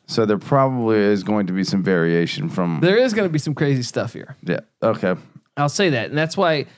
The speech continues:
Speaker 2: take this with a grain of salt, because I don't think I agree with what,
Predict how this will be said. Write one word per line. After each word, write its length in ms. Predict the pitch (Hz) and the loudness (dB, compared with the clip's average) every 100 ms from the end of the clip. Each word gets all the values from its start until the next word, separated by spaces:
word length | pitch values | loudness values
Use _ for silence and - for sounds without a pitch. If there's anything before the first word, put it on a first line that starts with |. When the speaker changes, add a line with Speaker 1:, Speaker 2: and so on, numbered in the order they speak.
| _ _ - | _ _ -2
Speaker 2:
take 200 | 233 220 | 0 0
this 160 | 220 | -4
with 120 | 185 | -2
a 40 | 156 | -2
grain 220 | 147 143 | 0 0
of 80 | 120 | 0
salt, 300 | - - - | -2 -2 -4
because 260 | 113 127 110 | -4 -4 -2
I 160 | 139 175 | 0 2
don't 200 | 196 160 | 0 -2
think 280 | - 156 143 | -2 -2 0
I 100 | 135 | 0
agree 680 | 123 117 131 135 131 113 113 | 0 0 2 2 2 0 -6
with 260 | - 117 120 | -4 -4 0
what, 260 | 120 123 | 0 0